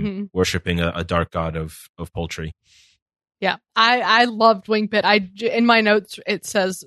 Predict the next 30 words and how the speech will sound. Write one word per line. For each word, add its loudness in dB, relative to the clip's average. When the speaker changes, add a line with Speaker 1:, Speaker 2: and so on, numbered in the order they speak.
Speaker 1:
"Best 0
sketch, -2
Wing 0
Pit, 4
question 0
mark?" 0
Um, 6
Speaker 2:
You're 2
right. 2
Speaker 1:
and 4
'cause -2
Wing 2
Pit's 0
really 0
good, 6
I 4
also 0
think -4
Mario 4
Kart 2
is, -6
is 2
up 0
there 0
just -8
because -8
of -8
the -8
production -6
value. -2